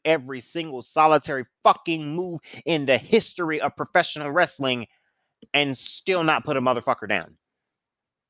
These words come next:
I despise watching these two blithering fucking morons that insist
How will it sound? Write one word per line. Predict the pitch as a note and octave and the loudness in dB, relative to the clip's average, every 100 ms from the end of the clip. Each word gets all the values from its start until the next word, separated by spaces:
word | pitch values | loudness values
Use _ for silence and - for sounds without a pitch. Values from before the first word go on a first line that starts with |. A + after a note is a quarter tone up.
| _ _ _ _ _ _ _ _ _ _ _ _ _ _ _ _ _ _ _ _ _ _ - | _ _ _ _ _ _ _ _ _ _ _ _ _ _ _ _ _ _ _ _ _ _ 2
I | F#3 | 2
despise | C#3+ B2+ - - - D#3 B2+ G2 D#2 D2+ - _ | 2 2 4 4 4 4 6 4 0 -4 -6 _
watching | G2 B2 D3 C3 B2 G#2 | -6 2 2 2 -6 -10
these | A2 A2+ | -8 -8
two | - A2+ F2+ | -6 -10 -14
blithering | D#2+ G#2+ A#2 C#3+ D3 D3 D3 - - | -18 -10 -6 -4 -4 -4 -6 -10 2
fucking | C3+ - C3+ | 2 2 -2
morons | B2+ A#2+ G#2 F#2+ F2 F2+ E2+ | 0 0 0 0 0 0 0
that | F2 G#2 _ _ | 0 0 _ _
insist | A#2 G#2+ - - - D4 C4+ - - | -2 4 8 10 10 8 8 8 6